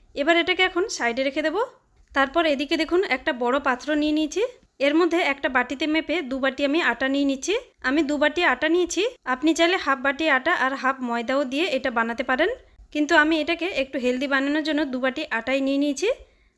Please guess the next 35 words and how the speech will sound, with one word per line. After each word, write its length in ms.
আর 180
তার 180
মধ্যে 260
দিয়ে 220
দেবো 200
দু 200
বড় 220
চামচ 420
সুজি। 400
এবার 240
এর 160
মধ্যে 240
দেবো 260
পরিমাণ 400
মতো 240
নুন, 260
তারপর 300
এতে 200
কিছু 260
মশলা 380
অ্যাড 140
করব। 200
দিয়ে 200
দেবো 200
হাফ 240
ছোটো 180
চামচ 300
ধনে 240
গুঁড়ো, 260
আর 200
দিয়ে 180
দেবো 200
হাফ 240
ছোটো 180
চামচ 260